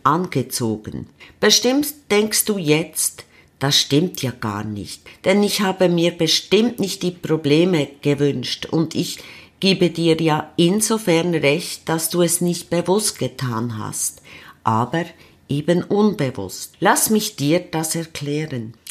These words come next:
Als Kind hattest du ein Ziel, zu sprechen, zu laufen. Keiner, wirklich keiner konnte dich davon abhalten. Nehmen wir das Laufen. Es war ein Drang in dir,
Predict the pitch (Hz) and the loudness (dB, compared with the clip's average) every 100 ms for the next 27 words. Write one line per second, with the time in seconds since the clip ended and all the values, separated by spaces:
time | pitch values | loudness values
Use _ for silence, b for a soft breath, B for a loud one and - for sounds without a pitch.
0 | - 131 131 - - 151 170 285 - 208 | -4 0 2 0 0 2 2 -2 0 0
1 | 214 233 - 214 196 196 - - 226 233 | 0 -2 0 0 2 0 0 2 2 0
2 | 151 - - 151 - - 170 214 - 160 | -4 -6 -6 -2 -2 0 0 0 -4 -8
3 | 151 - - 156 131 135 185 - 127 123 | -8 -8 -4 0 2 0 -2 -6 -8 -10
4 | B _ - 202 196 156 123 - b b | B _ 0 0 2 -2 -4 -8 b b
5 | 175 247 - 262 - 196 180 175 165 - | 0 2 0 -6 -6 0 2 2 -2 -2
6 | 156 156 156 147 - 143 131 139 127 - | -2 -2 -6 -6 -4 -4 -2 -2 -4 -4
7 | 110 113 117 76 57 - 90 - B - | -2 -2 -4 -8 -8 -10 -8 -8 B 2
8 | 208 277 302 254 254 254 226 220 180 160 | 4 6 4 2 0 -2 -4 -2 0 0
9 | 113 - 143 139 170 - 180 160 160 160 | 0 -6 -4 -2 -2 2 2 2 0 0
10 | 156 160 196 214 156 151 143 131 | 2 2 4 2 0 -2 -6 -6